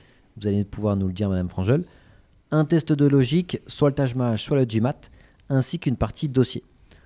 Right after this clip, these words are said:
Commençons par la première partie, le test d'anglais. Euh, est-ce que vous pouvez nous donner les scores minimums, euh, imposés par l'E S C P ? En dessous de ce score, vous ne pouvez pas candidater, donc ce n'est même pas nécessaire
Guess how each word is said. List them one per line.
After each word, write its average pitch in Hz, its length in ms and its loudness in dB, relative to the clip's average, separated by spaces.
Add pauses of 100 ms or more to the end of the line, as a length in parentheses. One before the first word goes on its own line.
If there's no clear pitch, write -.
(200)
Commençons 156 380 0
par 135 140 -2
la 117 80 0
première 120 260 0
partie, 120 320 -6
le 123 140 2
test - 280 -4
d'anglais. 127 680 0 (100)
Euh, 113 460 -4
est-ce 117 120 -8
que - 60 -2
vous 170 60 0
pouvez 160 160 -4
nous 135 120 0
donner 127 280 0
les 120 80 0
scores 151 320 0
minimums, 139 600 0
euh, 107 240 -2 (140)
imposés 143 480 0
par 98 220 -4
l'E 104 100 2
S 107 120 -2
C 107 120 -2
P ? 156 220 -4 (640)
En 160 120 6
dessous 156 320 2
de 135 120 -2
ce 107 160 -6
score, 147 400 -2
vous 101 100 -6
ne 101 80 -2
pouvez 165 420 2
pas 127 200 -2
candidater, 110 640 -2
donc 104 180 -6
ce - 100 -8
n'est 90 140 -2
même 104 300 -2
pas 120 140 -2
nécessaire 110 600 -6